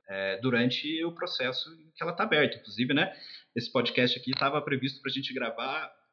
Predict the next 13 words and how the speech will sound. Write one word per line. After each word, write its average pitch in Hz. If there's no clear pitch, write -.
tempos 160
atrás, 131
mas 113
não, 127
vamos 110
esperar, 127
tem 113
que -
terminar 107
o 120
período 104
de 95
silêncio. 110